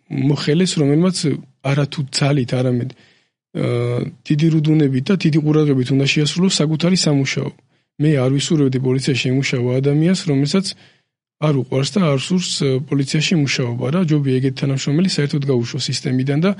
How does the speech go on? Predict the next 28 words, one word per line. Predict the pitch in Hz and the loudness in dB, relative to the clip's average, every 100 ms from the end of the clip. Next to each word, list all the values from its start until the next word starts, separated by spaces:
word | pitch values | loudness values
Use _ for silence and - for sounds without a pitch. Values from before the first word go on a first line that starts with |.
| - _ _ _ - | -8 _ _ _ -2
თავისუფლად, | 139 139 147 160 151 | 0 0 -4 -2 -2
ა, | 151 131 - - - - | 0 0 0 -4 -6 -2
იმუშაოს | 135 143 - 127 123 | 0 0 0 0 0
იქ, | 180 | 0
სადაც | - 151 180 | 0 0 0
სურს. | - 120 - - - - | -2 -4 -6 -12 -16 -10
აქედან | - 180 214 190 | -4 0 2 4
გამომდინარე, | 185 190 185 151 123 | 4 4 4 2 0
ანუ, | 139 165 131 | 2 2 0
ა, | - - 135 127 139 | -4 -8 -6 -6 -4
ესეთი | 165 165 196 175 | -2 0 2 2
რაღაც | 156 156 147 | 4 2 0
მოხდა, | 147 123 127 | -2 -2 0
მარტივად | 135 143 147 135 | 0 0 0 0
გეტყვით | 131 123 127 | -2 -6 -4
და | 147 | -2
მოკლედ, | 135 127 185 208 - - _ | 0 0 -2 -2 -8 -20 _
განუცხადე | 165 170 160 - 120 117 | 0 2 0 -2 -2 -2
ხელმძღვანელებს, | - 151 143 143 143 180 226 - - - - - | 0 0 0 0 2 0 0 -4 -10 -20 -20 -16
ამ, | - 127 120 120 - - - | -4 -2 -2 -4 -8 -8 -8
ა, | 147 131 120 | -4 -2 -2
გამოცხადე | 120 151 180 - 127 175 | 0 2 2 0 -2 -2
კადრების | 139 143 143 147 | 0 0 0 0
სამმართველოში, | 143 135 135 135 135 127 175 208 202 - | 0 0 0 0 0 0 0 0 0 -4
უთხარი, | 156 180 175 139 123 | 0 0 2 0 0
რომ | 123 | 0
წერ | - 139 131 | -2 -2 -4
პატაკს, | 123 135 185 196 | -6 -4 -2 -2